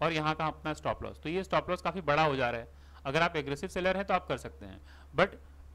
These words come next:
अगर छोटा स्टॉप लॉस है तो, तो ठीक है, otherwise आप वेट कीजिए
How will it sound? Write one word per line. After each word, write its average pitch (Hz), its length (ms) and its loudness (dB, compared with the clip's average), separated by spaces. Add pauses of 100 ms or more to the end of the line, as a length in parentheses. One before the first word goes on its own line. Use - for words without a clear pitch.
(280)
अगर 147 180 4
छोटा 175 380 4
स्टॉप 175 260 10
लॉस 170 200 2
है 123 140 -2 (240)
तो, 180 100 -2
तो 214 80 0
ठीक 202 300 -4
है, 117 160 -10
otherwise 196 400 4
आप 214 140 8
वेट 175 200 2
कीजिए 208 340 -2